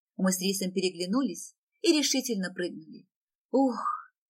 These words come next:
Я словно упала на воздушную перину. Она приняла в мягкие объятия, окружила коконом умиротворения. Мы зависли в нескольких метрах над полом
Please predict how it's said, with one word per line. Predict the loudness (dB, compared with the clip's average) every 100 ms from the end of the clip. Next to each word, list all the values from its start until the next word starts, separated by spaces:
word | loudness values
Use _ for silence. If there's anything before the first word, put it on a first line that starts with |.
| _ _ _ 6
Я | 6
словно | 8 6 8 6
упала | 4 2 4 2
на | 2
воздушную | 2 2 -2 0 0
перину. | 0 0 -2 -4 -18 -20 _ _ -4 4
Она | 6 6
приняла | 4 -2 -2 -2 -2
в |
мягкие | -2 -4 -2 -2
объятия, | -2 -2 -4 -6 -14 -16 -20 _ 0
окружила | 2 4 4 2 0 0
коконом | 0 0 0 -2 -2 -2 -2
умиротворения. | 0 2 2 0 -2 0 -2 -6 -18 -20 _ _ _ -20 -6
Мы | 2 4
зависли | 4 2 0 0 0
в |
нескольких | 0 -2 -2 -2 -4 -4
метрах | -4 -4 -6 -2
над | -2 -2
полом | -8 -12 -12 -20